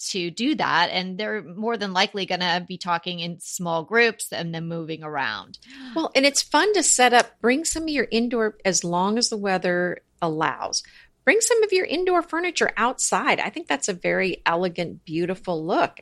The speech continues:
Speaker 2: And if you can, I think it just makes it extra special.
Speaker 1: Yeah. And I think there's something about, you know, it doesn't have to be your giant couch and, you know, it
Speaker 2: Oh,
Speaker 1: certainly
Speaker 2: I don't
Speaker 1: wouldn't
Speaker 2: mean that. Don't bring
Speaker 1: Yeah,
Speaker 2: that up.
Speaker 1: and it certainly wouldn't be my Bergère chairs, but, you know, like,
Speaker 2: Well,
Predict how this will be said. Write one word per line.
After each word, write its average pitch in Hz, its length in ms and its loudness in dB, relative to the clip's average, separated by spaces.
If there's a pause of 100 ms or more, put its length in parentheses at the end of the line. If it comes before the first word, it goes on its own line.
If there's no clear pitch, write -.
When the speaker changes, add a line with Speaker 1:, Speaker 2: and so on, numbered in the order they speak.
Speaker 2:
And 160 480 -8 (100)
if 165 220 -8
you 160 100 -4
can, 269 540 0 (640)
I 269 60 -2
think 359 200 -2
it 359 100 -4
just - 200 -2
makes 359 260 0
it 330 160 -2 (220)
extra - 320 2
special. - 580 0 (560)
Speaker 1:
Yeah. 320 120 4 (200)
And 247 100 4
I 294 60 4
think 453 200 -2
there's 523 180 2
something 277 400 0
about, 214 600 2
you 269 80 2
know, 220 80 4
it 202 40 -2
doesn't 277 180 -8
have 196 160 -2
to - 80 -12
be 220 100 -8
your 202 160 -4
giant 175 340 -2
couch 185 520 -2
and, 175 280 -10
you 196 100 -8
know, 170 100 -8
it - 80 -10
Speaker 2:
Oh, - 20 -12
Speaker 1:
certainly 226 260 8
Speaker 2:
I 233 40 10
don't 277 180 8
Speaker 1:
wouldn't 269 40 2
Speaker 2:
mean 226 180 8
that. 175 240 8
Don't 202 180 8
bring 320 100 10
Speaker 1:
Yeah, 233 100 8
Speaker 2:
that - 180 -8
up. - 60 2
Speaker 1:
and 277 120 6
it 277 100 0
certainly 285 300 8
wouldn't 262 220 4
be 254 100 4
my 220 160 6
Bergère 202 380 2
chairs, 226 320 2
but, 262 140 2
you 311 100 6
know, 294 160 8
like, 285 160 6
Speaker 2:
Well, - 80 -8